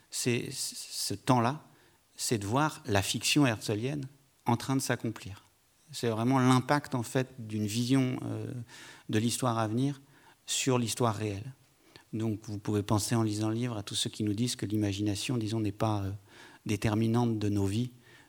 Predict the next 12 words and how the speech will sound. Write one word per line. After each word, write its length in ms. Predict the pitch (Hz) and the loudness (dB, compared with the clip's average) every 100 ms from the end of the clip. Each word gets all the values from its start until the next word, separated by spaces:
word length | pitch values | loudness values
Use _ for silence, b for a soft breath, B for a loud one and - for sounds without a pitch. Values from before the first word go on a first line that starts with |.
| - | -6
ou 160 | 117 101 | -4 -2
que, 360 | - 113 107 - | -2 0 0 0
euh, 640 | 101 101 110 104 107 101 | -2 -2 -2 -2 -2 -2
la 140 | 104 104 | -2 -2
littérature 640 | 98 110 98 95 127 113 | -2 -2 0 -2 -2 0
ne, 220 | 101 95 104 104 110 113 | 0 -2 -4 -6 -8 -6
ne 120 | 110 | -4
sert 280 | 98 120 104 | -2 -2 -2
qu'à 160 | - 104 | -2 -2
nous 240 | 101 95 | -2 0
en 340 | 101 98 98 95 | -2 -2 -2 -4
divertir. 560 | 95 101 104 - 139 | -2 0 0 2 0